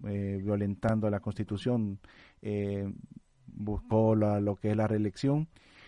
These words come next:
¿Cree usted que el pueblo va, puede castigar a, a, al, al señor candidato Asfura, el Tito Asfura, como muchos se ríen por acá cuando se menciona, cuando dicen "papi a la orden"?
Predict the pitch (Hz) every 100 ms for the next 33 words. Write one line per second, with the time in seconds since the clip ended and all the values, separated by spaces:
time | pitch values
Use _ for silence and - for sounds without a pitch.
0 | - - _ - 131 139 - 147 135 117
1 | 131 131 139 139 131 _ - 117 123 131
2 | 117 123 123 123 120 117 120 120 117 104
3 | - 104 104 95 - 101 101 95 101 101
4 | 101 107 107 113 104 104 - 104 - 117
5 | 120 113 120 - _ - 98 95 - 110
6 | - 98 - 123 127 117 - 104 98 98
7 | 101 117 117 107 101 113 117 113 104 113
8 | 113 110 101 98 - - - 101 101 101
9 | 113 110 110 101 101 107 104 92 - 120
10 | - 107 95 98 127 117 120